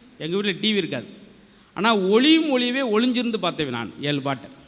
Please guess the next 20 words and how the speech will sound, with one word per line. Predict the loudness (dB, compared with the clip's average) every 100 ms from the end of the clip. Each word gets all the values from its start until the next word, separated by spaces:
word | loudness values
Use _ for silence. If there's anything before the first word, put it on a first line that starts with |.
| -20 -20 _ _ _ _ _ _ _ 0
போயிட்டு | 2 2
வந்து | 0 0
இன்னைக்கு | -2 -2 -2
என்னென்ன | -2 -2
பாட்டு | -2 -4 -6
வந்துச்சுன்னு | -10 -8 -8
இந்த | -8 -4
காலண்டர், | -2 0 -2 -4 -4
தின | -2
காலண்டருக்கு | -2 -4 -4 -6 -4
பின்னாடி | -4 -2 -2
எழுதி | -2
வைப்பேன். | -2 -8 -14 -18 -20 -20 -20 _ _ _ -2
"பூமலை | 0 2 0 -2 -2
தூவி | 0 0 -4 -8 -18 -12
நிலத்தை | -8 -8 -6 -8 -6
முடிப்பவன்", | -8 -8 -10 -12 -12
அப்படிலாம் | -10 -8 -6
ஒரு | -8
சின்ன | -8 -10